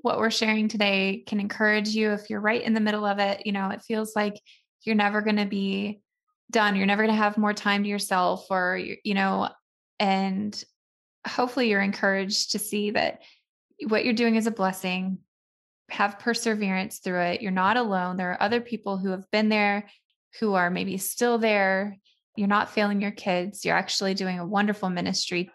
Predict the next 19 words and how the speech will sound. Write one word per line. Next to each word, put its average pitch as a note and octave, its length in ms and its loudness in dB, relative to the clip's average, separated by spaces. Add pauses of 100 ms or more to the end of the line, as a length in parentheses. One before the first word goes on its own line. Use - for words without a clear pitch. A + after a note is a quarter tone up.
(140)
for G3+ 180 4
them, F#3 460 2
with G#3 200 0
them, F3+ 440 2 (120)
to A#3+ 200 0
them, F3+ 320 2 (100)
and A3+ 120 2
include E4+ 420 -2
them. F3 300 0
You A#3+ 160 2
know, A#3 260 2
that A3+ 180 0
was B3 160 -4
the A3+ 100 -2
other A3 180 -4
thing G#3 260 -8
too, B3+ 240 -4
is, G3 240 -2
like, G3+ 180 -4